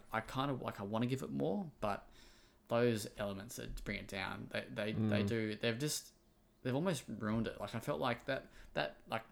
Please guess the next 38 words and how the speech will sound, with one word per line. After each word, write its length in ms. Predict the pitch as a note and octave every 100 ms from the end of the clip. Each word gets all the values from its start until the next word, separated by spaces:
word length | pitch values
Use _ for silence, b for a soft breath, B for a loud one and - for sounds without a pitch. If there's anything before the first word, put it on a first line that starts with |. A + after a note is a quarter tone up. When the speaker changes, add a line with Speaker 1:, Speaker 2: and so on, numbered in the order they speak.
| - -
Speaker 1:
that 160 | B2+
mini 200 | C3 B2
game 280 | B2 A2 G#2+
with 200 | G#2+ -
the, 200 | G#2 G2
all 160 | G#2+ G#2+
the 100 | G#2+
different 240 | - A#2+
mini 120 | A2
games 240 | G#2 G#2 G#2+
inside 380 | G2 - G2+ G2+
it, 100 | G#2
like, 180 | G2 -
this, 260 | G#2+ - - B B B B B - -
I'll 140 | A#2+
show 160 | A#2+ F#3+
you 160 | F3
a 20 | B2+
picture. 240 | A2+ G2
Like, 140 | F#2+ G#2+
I, 80 | D3 -
like, 200 | - A#2+
I 60 |
took 200 | A#2 C#3+
a 20 |
screenshot. 500 | B2+ - G2 - G2+ - -
Um, 320 | G2 G2 G2+
it 140 | B2 -
just, 280 | B2 - - - - - - -
yeah, 300 | B2+ G2+ -
like, 220 | G#2 A2
that, 280 | C#3+ B2+ - - B B B B
that 140 | B2+
really 200 | B2 A2+
sucked 340 | G#2+ - G#2 -
the 80 | G#2
ho-, 140 | G#2+
like, 160 | F2+